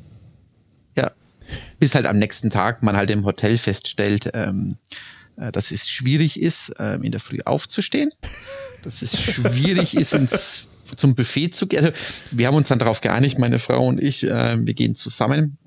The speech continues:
ähm, oh, ähm, ähm, in den Frühstücksraum rein. Ich setze mich einfach einmal, wenn keiner hinschaut, ähm, unter Zuhilfenahme der Tischplatte,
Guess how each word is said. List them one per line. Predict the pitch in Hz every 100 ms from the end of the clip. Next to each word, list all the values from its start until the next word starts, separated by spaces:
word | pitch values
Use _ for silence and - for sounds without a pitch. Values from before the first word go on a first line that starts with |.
| -
ähm, | 120 113 110 -
oh, | 113 104 -
ähm, | 104 110 107 113 - -
ähm, | 101 110 113
in | - 98
den | 107 101
Frühstücksraum | - - - - 208 214
rein. | 214 226 277 302 - - -
Ich | - 120 120 -
setze | 139 135 135
mich | 120 113 -
einfach | 120 127 - 113 120
einmal, | 120 120 120
wenn | 117
keiner | 110 107
hinschaut, | 110 143 - 151 151 147
ähm, | 123 123 120 120
unter | 127 117
Zuhilfenahme | - 127 147 139 123 113
der | 110 107
Tischplatte, | 180 - - 156 -